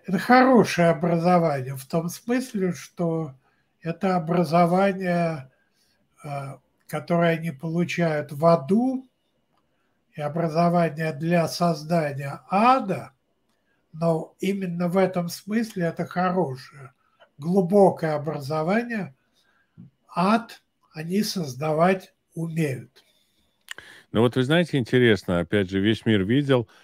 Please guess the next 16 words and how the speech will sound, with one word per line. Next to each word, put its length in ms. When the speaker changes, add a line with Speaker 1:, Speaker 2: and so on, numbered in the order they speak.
Speaker 2:
как, 340
э, 600
расслабленно 1200
Путин 380
сидел 500
перед, 420
э, 140
Байденом 560
пренебрежительно, 1000
и 120
как 380
напряжённо 840
он 220
хихикал, 640
тряс 280
плечами, 600